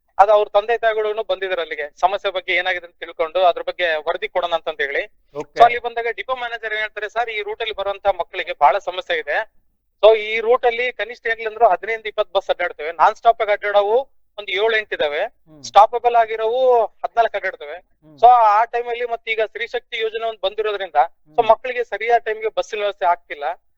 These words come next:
Speaker 1: ಅದು ಏನ್ ಆಗಿದೆನೋ ಅದನ್ನೆಲ್ಲದನ್ನು ಕ್ರಮ ತೆಗೆದುಕೊಂಡು
Speaker 2: ಹ್ಮ್.
Speaker 1: ಮುಂದಿನ ದಿನಗಳಲ್ಲಿ ಈ ಏನು ಬಸ್ಸಿನ ವ್ಯವಸ್ಥೆ ಮಕ್ಳಿಗೆ ಕಲ್ಸ್ಕೊಡ್ಬೇಕು, ಅದನ್ನ ನಾನು ನಮ್ಮ ಅಧಿಕಾರಿ ಸಿಬ್ಬಂದಿಗಳ ಜೊತೆ ಮಾತಾಡಿ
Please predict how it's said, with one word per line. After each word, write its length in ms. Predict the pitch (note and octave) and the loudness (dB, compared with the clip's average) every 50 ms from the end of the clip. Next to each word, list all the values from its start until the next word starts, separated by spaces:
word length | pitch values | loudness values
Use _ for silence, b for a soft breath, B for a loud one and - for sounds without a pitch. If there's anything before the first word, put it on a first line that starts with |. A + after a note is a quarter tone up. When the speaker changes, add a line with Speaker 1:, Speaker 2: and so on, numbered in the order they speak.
| _ _ _ - | _ _ _ 2
Speaker 1:
ಅದು 180 | G#3 A3 G#3 G#3+ | 4 4 4 2
ಏನ್ 220 | G3 G#3+ B3 B3+ | -2 -4 -2 0
ಆಗಿದೆನೋ 420 | A#3 G#3+ A3+ A3+ A#3 A3 G#3 G#3 G#3 | 2 0 0 0 -2 -6 0 2 2
ಅದನ್ನೆಲ್ಲದನ್ನು 520 | G#3 G3+ G3 F#3+ F#3+ G#3 A#3 A#3 - A3+ | 2 2 0 -2 0 2 2 2 0 0
ಕ್ರಮ 200 | - F#3 F#3+ G#3 G#3+ | 2 4 4 4 2
ತೆಗೆದುಕೊಂಡು 640 | - G3+ F#3 G3 - - - D#3 C#3+ C#3 D3+ F#3+ | 0 -6 -8 -8 -6 -6 -6 -6 -6 -8 -10 -10
Speaker 2:
ಹ್ಮ್. 420 | A3+ - _ _ _ D3+ D3+ C#3+ F3 | -10 -12 _ _ _ _ _ -8 -6
Speaker 1:
ಮುಂದಿನ 260 | A#3+ C4 B3 B3+ B3 - | -6 -4 -4 -4 -6 -6
ದಿನಗಳಲ್ಲಿ 400 | A3 G#3+ G#3 G3 F#3+ F3 D#3+ E3 | -6 -6 -4 -4 -4 -4 -6 -6
ಈ 280 | E3 F#3 _ G3+ F#3 G3 G3 F#3 F3+ F3 F3 - _ _ _ _ _ _ _ - G#3 | -10 -12 _ -2 0 2 2 2 2 0 -4 -6 _ _ _ _ _ _ _ -4 -2
ಏನು 160 | B3 C4 B3+ | -2 -2 0
ಬಸ್ಸಿನ 300 | - A3 A3+ - - A#3+ | 0 0 0 0 -2 0
ವ್ಯವಸ್ಥೆ 260 | A3+ A3+ G#3+ - A#3 | 0 0 0 0 0
ಮಕ್ಳಿಗೆ 380 | G#3 G3 - A3 A3 - - G3 | 0 0 0 0 -2 0 0 -2
ಕಲ್ಸ್ಕೊಡ್ಬೇಕು, 520 | G3+ - - - G3 F3+ E3+ D#3+ - - | -2 -2 -2 -2 0 2 0 2 6 8
ಅದನ್ನ 240 | A#3+ A3 - A#3+ A#3+ A#3+ A#3 | 8 8 6 4 0 0 0
ನಾನು 520 | A3+ A3 A3 A3 A3 G#3+ G#3 G3 F#3 F3+ | 2 4 6 8 8 8 8 6 6 4
ನಮ್ಮ 180 | G3 G#3 G#3 G3+ | 2 4 6 6
ಅಧಿಕಾರಿ 420 | F#3+ F#3+ G#3 A3+ - A3+ A3+ A3+ | 6 6 4 0 -6 -8 -8 -6
ಸಿಬ್ಬಂದಿಗಳ 400 | - - - - G#3 G3+ G3+ G3+ F#3+ - | -8 -10 -8 -8 -6 -6 -6 -8 -10 -12
ಜೊತೆ 140 | F#3 F#3 F3+ | -16 -4 2
ಮಾತಾಡಿ 580 | F3 F3+ G3 - G3+ F3 D#3 C#3+ D#3+ A3 D4 | 2 2 2 2 -2 -4 -4 -6 -10 -12 -12